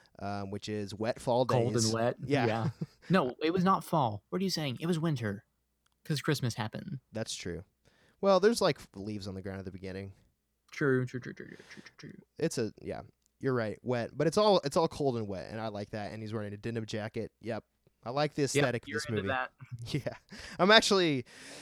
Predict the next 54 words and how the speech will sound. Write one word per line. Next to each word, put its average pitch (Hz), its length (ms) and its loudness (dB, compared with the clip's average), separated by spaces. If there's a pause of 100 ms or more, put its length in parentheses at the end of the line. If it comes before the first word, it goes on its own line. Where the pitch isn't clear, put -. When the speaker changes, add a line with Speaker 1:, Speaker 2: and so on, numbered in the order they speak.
(420)
Speaker 2:
Are 139 60 4
you 180 120 6
wearing 160 200 6
your 285 100 10
Speaker 1:
super - 0 -
Speaker 2:
denim 262 280 8
jacket 185 280 4
right 180 140 0
Speaker 1:
into 175 80 6
Speaker 2:
now? 156 180 8
Speaker 1:
denim 127 260 0
jackets 117 400 -4
now, 120 460 -6
'cause 110 160 -10
I 95 180 -10
Speaker 2:
No, - 80 -6
you're 147 140 0
Speaker 1:
own 170 40 4
Speaker 2:
wearing 180 140 4
Speaker 1:
one. 180 140 2
Speaker 2:
flannel 110 360 -2
right 104 220 -6
now. - 280 -8 (380)
Speaker 1:
Uh, 101 280 -6
no. 98 220 -12 (180)
I, 90 100 -12 (120)
it's 170 180 -8
not 160 160 -2
actually 120 260 -6
flannel. 95 440 -12 (100)
It's 113 160 -8
just - 180 -10
plaid. 60 240 -12
Speaker 2:
I 147 40 -6
was 147 120 -8
about - 160 -14
to - 60 -16
say, - 280 -2
I 139 80 -2
can 135 180 2
see 151 320 -2
a 107 60 0
picture - 520 -6
of - 80 -14
you. - 200 -14 (100)
Speaker 1:
I 117 100 -6
know, 131 200 -4
but 104 120 -6
it's - 120 -10
not 107 160 -8
flannel. 98 440 -8
It's - 120 -12
just - 180 -14
plaid. 101 300 -8